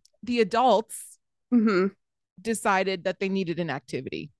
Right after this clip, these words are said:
Speaker 2: Clearly.
Speaker 1: And so this is where trick-or-treating and haunted houses and costume parties and all that stuff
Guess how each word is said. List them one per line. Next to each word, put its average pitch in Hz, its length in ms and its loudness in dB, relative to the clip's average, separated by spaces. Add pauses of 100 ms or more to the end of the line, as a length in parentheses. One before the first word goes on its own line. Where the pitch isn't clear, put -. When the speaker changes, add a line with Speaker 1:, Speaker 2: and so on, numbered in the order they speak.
Speaker 2:
Clearly. 277 500 6
Speaker 1:
And 208 440 8
so 220 300 0
this 269 340 2
is 233 140 -4
where 226 280 6
trick-or-treating 233 840 0
and 196 80 -6
haunted 214 320 -4
houses 190 540 0
and 165 120 -14
costume 196 480 0
parties 185 480 2
and 180 100 0
all 175 200 2
that 175 200 2
stuff 165 220 -2